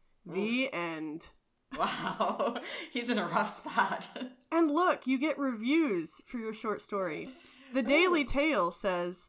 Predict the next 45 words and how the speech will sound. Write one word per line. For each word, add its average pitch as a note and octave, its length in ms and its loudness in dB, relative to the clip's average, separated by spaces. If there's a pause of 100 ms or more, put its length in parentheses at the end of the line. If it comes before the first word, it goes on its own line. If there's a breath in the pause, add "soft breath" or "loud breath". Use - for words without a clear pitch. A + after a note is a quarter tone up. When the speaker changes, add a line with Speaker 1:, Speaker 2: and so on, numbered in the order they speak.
Speaker 1:
"I A3+ 100 -4
feel G#4 260 2
like C4+ 180 4
I A3 80 0
know A3+ 300 2
Pico G#3 320 -4
Suave. F3 640 0
In A3 100 -4
a A3 80 -2
way, C#4 200 4
it A3+ 100 0
feels B3+ 300 4
as A3+ 100 -2
though A#3 140 6
I've G#3 140 4
Speaker 2:
<laughs> A#3 100 8
Speaker 1:
always G#3 260 4
known F3+ 240 -4
him." F3 400 -8 (880 loud breath)
Speaker 2:
Yeah. C4 220 -4
Speaker 1:
And C#4 80 4
then, C4 420 4
um, A#3+ 420 2 (380)
Hit C#4+ 320 -2
the A3 120 -4
Spoof C#4 580 2
says, G3 560 0
"Saying D4 400 0
the F#3 100 2
fog G#3 460 6
teased A#3 400 -6
like D3 160 -4
cooking G3+ 320 -6
turtles F3+ 460 -2
is E3 120 -10
just A3 260 -6
the G3+ 60 -6
kind G3 300 -4
of F3 100 -4
literary G3 480 -2
device F#3 420 -2
that - 140 -10
makes G#3+ 240 -6
this F#3 220 -8
brilliant." F#3+ 720 -4